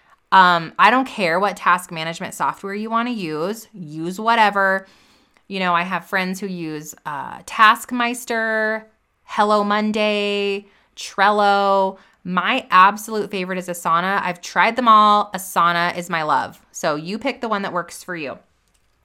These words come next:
And what I'm doing in there is seeing what's on my business calendar today. What are we doing as a team? My po-, what podcast episode is going out today? Is everything ready? Is everything prepared? Is my to-do list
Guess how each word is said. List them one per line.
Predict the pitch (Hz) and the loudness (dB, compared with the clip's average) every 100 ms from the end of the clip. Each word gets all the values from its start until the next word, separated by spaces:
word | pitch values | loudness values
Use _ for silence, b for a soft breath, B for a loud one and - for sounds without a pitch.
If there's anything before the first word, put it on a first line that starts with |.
| - | -10
And | 233 | -2
what | 233 | 0
I'm | 233 226 | 0 -2
doing | 226 302 | -4 -4
in | 247 | -4
there | 240 220 | -2 -2
is | 202 | -4
seeing | - 190 180 B B B B | -8 -8 -8 B B B B
what's | 220 226 | -2 0
on | 339 | -2
my | 339 | -2
business | 240 190 202 208 185 | -2 -4 -4 -8 -8
calendar | - 160 180 240 180 156 | -6 -2 0 0 -4 -6
today. | 180 160 | -8 -6
What | 156 190 | -4 -4
are | |
we | 240 247 | -4 -6
doing | 208 196 196 | -4 -6 -6
as | 185 | -8
a | |
team? | 170 - 190 143 - b b b b - | -10 -8 -8 -8 -14 b b b b -6
My | 196 | -4
po-, | 190 - 214 - | -4 4 4 6
what | 220 226 | 0 2
podcast | 240 226 233 220 214 | 2 2 2 -2 -2
episode | 196 - 196 | -8 -6 -6
is | 180 | -6
going | - 180 170 | -4 -4 -2
out | 151 - | -6 -6
today? | 180 160 135 | -8 -6 -8
Is | 165 - | -10 -6
everything | 190 208 220 214 196 | -6 -6 -6 -6 -4
ready? | 185 180 156 | -4 -4 -8
Is | - | -10
everything | 170 185 202 202 190 | -8 -6 -6 -8 -10
prepared? | 190 190 196 175 143 b b b b | -12 -10 -6 -4 -6 b b b b
Is | 202 196 | -8 -6
my | 196 | -6
to-do | 196 202 180 214 220 | -6 -10 -6 -6 -2
list | 214 185 180 - - | -2 -2 -4 -12 -16